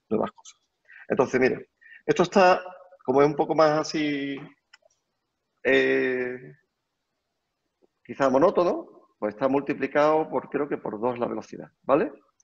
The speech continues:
Uso ese bisturí, que es el Ligasur Maryland. Eh, mira, como veis,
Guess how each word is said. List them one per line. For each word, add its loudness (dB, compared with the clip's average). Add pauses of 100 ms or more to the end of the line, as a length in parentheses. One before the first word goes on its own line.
(240)
Uso 4
ese -2
bisturí, -6
que -4
es -6
el -4
Ligasur -6 (440)
Maryland. 0 (800)
Eh, -2 (600)
mira, 0
como -2
veis, -2